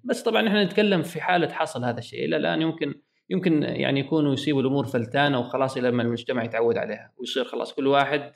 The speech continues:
آه، يربي عياله بطريقته أو إنهم يعتمدوا النظام الأمريكي، يعني خلاص اعمل كوبي بيست النظام الأمريكي، خلاص أنتوا شايفين هذا الشعار في المسلسلات، أيوه هذا معناه إنه تلتاشر سنة فما فوق.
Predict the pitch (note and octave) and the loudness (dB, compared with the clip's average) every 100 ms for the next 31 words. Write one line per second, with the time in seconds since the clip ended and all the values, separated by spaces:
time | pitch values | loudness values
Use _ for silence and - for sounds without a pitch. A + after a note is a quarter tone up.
0 | A#2+ A2+ A#2+ _ _ _ _ _ _ - | -4 -4 -6 _ _ _ _ _ _ -6
1 | B2 C3 B2+ A#2+ B2 C3 A#2+ A#2+ C3 C3+ | 0 2 4 4 6 4 2 2 2 2
2 | C3 C3 B2+ B2+ C3+ C3+ B2 A2+ D3+ C#3+ | 2 4 4 4 2 2 2 2 2 4
3 | B2+ B2 B2+ B2 A#2 B2 A#2+ A2+ A#2+ C3+ | 4 2 2 2 2 0 -2 -4 -2 0
4 | A#2+ A#2+ B2 B2 A#2 B2+ B2 C3 - A#2 | 0 0 -2 -2 0 0 0 -2 -4 -4
5 | B2+ A#2+ A#2 A2+ D3+ D#3+ - A2+ A2+ A#2 | 0 0 0 0 -2 -4 -4 -4 -4 -8
6 | A#2+ B2+ B2 C3+ C3+ C3+ B2 D3 D#3 D3+ | -4 -2 0 0 0 0 2 2 2 0
7 | D3+ C#3+ F#3+ A3 G#3+ G#3+ A#3 F#3+ G3 F#3+ | -2 0 2 2 2 -2 0 0 0 0
8 | F3 F3 F#3+ F#3+ F3+ - D#3+ E3+ D#3+ C#3+ | 2 2 2 0 0 -4 -4 -4 -4 -6
9 | C#3 A#2 G#2+ G#2 - | -6 -6 -8 -10 -14